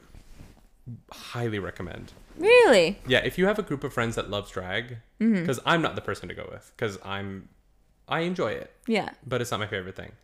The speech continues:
Speaker 2: Yeah.
Speaker 1: You need to go with people who love it.
Speaker 2: I'll take Mitch and Justin.
Speaker 1: Perfect.
Speaker 2: <laughs>
Speaker 1: And it's very, it's a, it's a very, very fun way to eat brunch.
Speaker 2: Okay. All
Speaker 1: Yeah,
Speaker 2: right.
Speaker 1: especially if you're,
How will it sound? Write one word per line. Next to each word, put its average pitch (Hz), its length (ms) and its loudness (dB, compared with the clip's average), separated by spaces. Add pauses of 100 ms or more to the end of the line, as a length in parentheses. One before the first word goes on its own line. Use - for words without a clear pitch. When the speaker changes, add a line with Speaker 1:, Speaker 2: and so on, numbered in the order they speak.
(120)
Speaker 2:
Yeah. 214 300 0 (640)
Speaker 1:
You 135 160 0
need 165 160 -2
to 170 100 -4
go 113 260 0
with 127 200 -4
people 113 240 -4
who 107 160 -8
love 87 320 -8
it. - 80 -18 (220)
Speaker 2:
I'll 214 160 4
take 247 200 -2
Mitch 202 240 0
and 190 100 -2
Justin. 175 460 -6 (800)
Speaker 1:
Perfect. 131 400 0
Speaker 2:
<laughs> 262 800 6 (320)
Speaker 1:
And 120 360 2 (500)
it's 131 180 -4
very, 113 560 2
it's - 220 -6
a, 120 120 -2
it's 113 220 -6
a 120 40 -2
very, 113 720 -2
very 101 520 -4
fun 90 260 -8
way 90 120 -10
to - 120 -14
eat - 180 -14
brunch. - 340 -14 (420)
Speaker 2:
Okay. 359 320 4 (340)
All - 140 -4
Speaker 1:
Yeah, 403 40 4 (120)
Speaker 2:
right. 370 100 -2
Speaker 1:
especially 180 300 0
if - 80 -6
you're, 120 100 -4